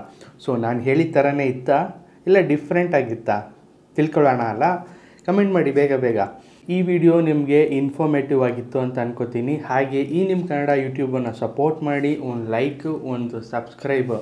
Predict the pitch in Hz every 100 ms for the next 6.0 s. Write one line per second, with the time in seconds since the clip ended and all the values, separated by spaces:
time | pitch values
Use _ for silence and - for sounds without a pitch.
0 | - - - - 120 123 139 131 127 131
1 | 151 190 202 - - - 127 131 127 117
2 | 113 113 - - - 160 185 170 175 156
3 | 151 151 143 - 170 165 147 - 139 139
4 | 139 165 170 170 147 156 160 185 185 -
5 | 135 143 131 143 127 117 110 107 104